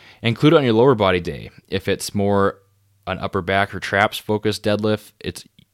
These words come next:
on a back day or a pull day or an upper body day. I will say it kinda depends on your focus because I think deadlifts are gonna take a lot out of you.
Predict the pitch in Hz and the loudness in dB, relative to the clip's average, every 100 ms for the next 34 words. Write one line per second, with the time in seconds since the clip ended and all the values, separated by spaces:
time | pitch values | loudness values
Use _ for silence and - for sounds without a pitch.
0 | _ 92 95 90 92 92 - 95 90 87 | _ -4 -4 -2 0 -2 0 0 2 0
1 | - 98 92 87 85 85 82 90 101 92 | -2 -4 -2 -2 -2 -4 -4 -4 -2 0
2 | 87 85 82 82 82 _ _ - - - | 0 0 -2 -6 -6 _ _ -20 -20 -4
3 | 98 107 120 - 110 104 98 _ _ _ | -2 2 0 2 0 0 -2 _ _ _
4 | _ _ _ _ _ _ _ _ _ - | _ _ _ _ _ _ _ _ _ -12
5 | 98 - 113 127 123 110 117 110 107 - | -10 -4 -2 -2 -4 -2 -2 0 -2 0
6 | 101 95 80 76 92 - 95 92 110 95 | 0 0 -2 -6 -8 -6 -2 -2 -2 -2
7 | 98 98 101 - 104 98 - 90 90 87 | -2 0 -2 -2 -6 -6 -8 -6 0 0
8 | 87 85 80 - 50 | 0 -2 -4 -10 -16